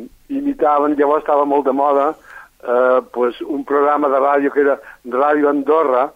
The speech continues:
aquí el principal <laughs> d'Andorra, que eren discos dedicats, i entonces hi havia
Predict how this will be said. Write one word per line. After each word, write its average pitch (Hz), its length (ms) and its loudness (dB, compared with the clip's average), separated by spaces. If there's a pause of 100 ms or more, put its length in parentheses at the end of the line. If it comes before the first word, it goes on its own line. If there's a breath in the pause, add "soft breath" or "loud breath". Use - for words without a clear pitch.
(300 loud breath)
aquí 131 340 -4
el 143 100 -2
principal 139 540 -4
<laughs> - 40 -12
d'Andorra, 147 520 0 (260 loud breath)
que - 140 -4
eren 143 220 0
discos 151 380 -2
dedicats, 139 500 -2
i 151 60 -2
entonces 143 320 -4
hi 147 140 -2
havia 147 280 0